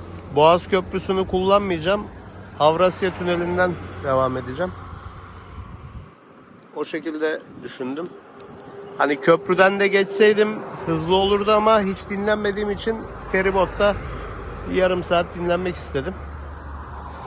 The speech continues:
Fazla da bir yolumuz kalmadı zaten. Toplasan hani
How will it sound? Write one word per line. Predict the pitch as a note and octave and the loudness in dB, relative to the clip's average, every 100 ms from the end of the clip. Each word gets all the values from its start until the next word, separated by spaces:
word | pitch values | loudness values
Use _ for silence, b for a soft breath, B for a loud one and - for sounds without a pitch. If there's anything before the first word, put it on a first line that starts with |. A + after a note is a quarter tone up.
| - | 2
Fazla | E3+ F3 F#3+ | 4 4 0
da | F#3 | 0
bir | G3 | 2
yolumuz | F#3+ F#3+ F#3 | 2 0 0
kalmadı | G#3 G3 E3 B2+ | 2 2 2 -2
zaten. | B2 B2 - E3+ D#3+ - - - - - - | 0 0 0 -4 -4 -10 -12 -14 -14 -12 -8
Toplasan | D#3+ - C#3+ - D3+ D#3 - - - - | -8 -6 -8 -2 -2 -4 -12 -20 -20 -16
hani | D3+ - | -14 -10